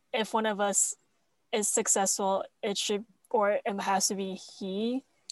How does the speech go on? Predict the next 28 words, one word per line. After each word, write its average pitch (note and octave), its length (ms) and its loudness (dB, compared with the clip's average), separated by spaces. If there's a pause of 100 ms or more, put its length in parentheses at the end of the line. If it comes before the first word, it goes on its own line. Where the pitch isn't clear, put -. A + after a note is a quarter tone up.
(160)
right? B3 260 8
'Cause, A#3+ 160 2
like, A#3+ 160 6
I A#3+ 120 6
think B3+ 200 4
even A#3+ 340 2
now F#3 200 4
today, F#3 520 2
if - 140 -2
I G3+ 120 4
were G#3+ 140 2
to G#3+ 120 -6
marry F#3 400 0
a E3+ 60 -2
guy E3+ 460 2 (500)
and G#3+ 140 4
we G#3 60 0
were G#3 140 2
both F#3+ 420 4
in, F3+ 340 0 (400)
like, F3 240 2
the G#3 100 2
same F3+ 240 4
position, F3+ 500 2
like, F#3 260 -2
job E3+ 320 6
position, C4 520 4 (560)
and G3 420 6